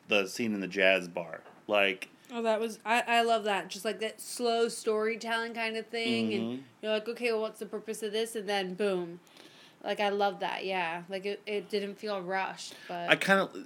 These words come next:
Speaker 1: like, the Vincent and Max relationship is so, is so layered. Like, in that one moment, like, they seem like there's two buddies that kinda, like, hanging out for, like, a brief
Speaker 2: Mm-hmm.
Speaker 1: moment.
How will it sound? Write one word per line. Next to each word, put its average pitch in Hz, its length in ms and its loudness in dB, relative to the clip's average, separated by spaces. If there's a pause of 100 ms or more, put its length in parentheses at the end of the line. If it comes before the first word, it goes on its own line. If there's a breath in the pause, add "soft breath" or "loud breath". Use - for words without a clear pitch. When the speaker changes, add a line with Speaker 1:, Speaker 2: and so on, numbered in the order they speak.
(240)
Speaker 1:
like, 139 200 0
the 117 80 -4
Vincent 127 580 -2
and 98 200 -6
Max 95 600 0
relationship 98 920 -4
is 95 180 -4
so, 98 720 0 (1040 soft breath)
is - 120 -8
so 107 240 0
layered. 95 540 2
Like, 90 300 0
in 113 120 0
that 104 160 2
one 107 120 0
moment, 107 260 0
like, 95 200 -2
they 101 120 2
seem 113 200 -4
like 101 120 -6
there's 98 220 -4
two - 160 -8
buddies 101 320 0
that 98 160 0
kinda, 101 260 -2
like, 92 140 -10
hanging 117 280 0
out 117 220 2
for, 160 180 0
like, 151 140 0
a 151 60 -4
brief 165 260 -4
Speaker 2:
Mm-hmm. 226 80 -10
Speaker 1:
moment. 185 420 0